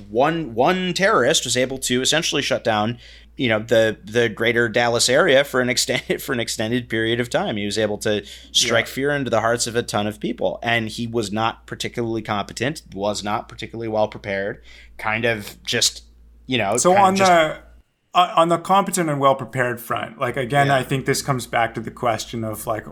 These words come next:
Speaker 2: what is actually going to sort of escalate these groups, um, to the point of, like, like, generally when you have multiple people involved, especially multiple competent people, there's gonna be,
Speaker 1: Yeah.
Speaker 2: it's going to take, you know, some narrative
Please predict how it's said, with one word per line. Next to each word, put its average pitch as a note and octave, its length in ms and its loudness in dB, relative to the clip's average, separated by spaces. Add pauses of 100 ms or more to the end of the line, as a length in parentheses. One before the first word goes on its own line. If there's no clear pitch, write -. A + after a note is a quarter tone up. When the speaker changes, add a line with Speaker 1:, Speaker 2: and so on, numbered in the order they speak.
Speaker 2:
what C#3 520 0
is D3 160 0
actually B2 360 0
going A#2 240 -4
to G#2+ 60 -8
sort A2+ 200 -6
of G#2+ 80 -12
escalate B2 640 -6
these A#2+ 240 -6
groups, B2 720 -4 (120)
um, A2 540 -4 (440)
to C#3 120 -2
the A#2 120 -6
point A#2+ 280 -2
of, - 200 -4 (140)
like, - 260 0 (200)
like, D3 160 2
generally F#3+ 320 6
when D#3+ 160 4
you D3 80 6
have B2+ 140 4
multiple C3 380 2
people B2 320 -4
involved, A2 360 0
especially C3 360 -4
multiple A#2 360 -2
competent - 540 -8
people, A2+ 260 -8
there's G#2+ 220 -6
gonna B2 180 -4
be, A2+ 380 -2 (360)
Speaker 1:
Yeah. F#2 240 -10
Speaker 2:
it's C3+ 200 0
going D#3+ 220 4
to D3+ 60 2
take, C#3 540 -2 (220)
you D3+ 400 -6
know, A2+ 160 -2
some D3 400 2
narrative A#2+ 600 2